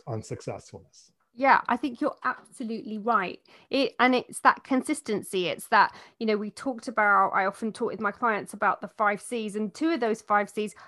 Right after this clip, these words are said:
Speaker 2: are clarity, to your point that we talked about at the beginning, and
Speaker 1: Yep.
Speaker 2: consistency. We have to
Speaker 1: Right.
Speaker 2: have that consistency, because if we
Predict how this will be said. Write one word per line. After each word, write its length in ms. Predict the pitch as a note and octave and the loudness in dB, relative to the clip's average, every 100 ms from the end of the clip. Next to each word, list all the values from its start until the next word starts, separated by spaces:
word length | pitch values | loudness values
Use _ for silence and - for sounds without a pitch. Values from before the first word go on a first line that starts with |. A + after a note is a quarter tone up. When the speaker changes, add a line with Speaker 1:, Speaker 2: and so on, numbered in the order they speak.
| - | -4
Speaker 2:
are 140 | - G#3 | 2 2
clarity, 640 | - B3 A#3 C4+ - F4+ A4 - | 6 8 10 8 2 -2 -2 -4
to 80 | |
your 160 | A#3 G3+ | -4 -4
point 300 | - G#3+ G3 | -4 -6 -6
that 60 | G3 | -6
we 140 | F#3+ | -6
talked 280 | - G3+ - | -8 -16 -6
about 220 | G3+ F#3 | -2 -2
at 80 | G3+ | -4
the 60 | |
beginning, 540 | G3 A3+ C4+ A3 F#3 G#3 - _ | -8 -6 -4 -2 -4 -8 -12 _
and 160 | - B3+ | 2 6
Speaker 1:
Yep. 80 | B3+ | 6
Speaker 2:
consistency. 840 | C4+ - G#4+ - A#3 - F3 F3+ | 6 2 0 2 0 -2 -10 -6
We 100 | B3 | -4
have 280 | B3+ - - | -2 0 0
to 60 | A#3 | 2
Speaker 1:
Right. 140 | A3+ | 2
Speaker 2:
have 200 | A#3 C4+ | 2 0
that 200 | B3 - | -2 -4
consistency, 800 | - B3 A#3 F#4 - D4+ A#3+ G#3 | -4 -4 -4 -4 0 0 0 -6
because 320 | F#3+ A3 F#3+ | -6 -8 -6
if 100 | F#3+ | -6
we 120 | G#3+ | -6